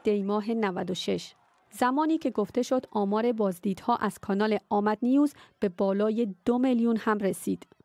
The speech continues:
موضوعی که احتمالاً باعث می‌شود او بیشتر و بیشتر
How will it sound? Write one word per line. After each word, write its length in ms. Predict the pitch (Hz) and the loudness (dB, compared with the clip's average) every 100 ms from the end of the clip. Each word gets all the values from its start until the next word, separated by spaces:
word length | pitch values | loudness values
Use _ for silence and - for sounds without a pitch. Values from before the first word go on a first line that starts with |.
| _ _ - | _ _ 0
موضوعی 420 | 247 277 269 330 330 | 2 2 2 2 0
که 200 | - - | -2 -2
احتمالاً 680 | 226 - - 262 269 285 302 - - | -2 -2 0 2 4 2 0 -6 -6
باعث 400 | 196 196 233 - | 0 2 2 0
می‌شود 480 | 247 233 240 233 240 - | -2 0 0 0 -2 -2
او 200 | 247 214 | -2 0
بیشتر 520 | - 202 220 - 302 302 | 2 2 2 0 2 2
و 60 | |
بیشتر 560 | 262 196 196 - 226 | 0 -2 -2 0 0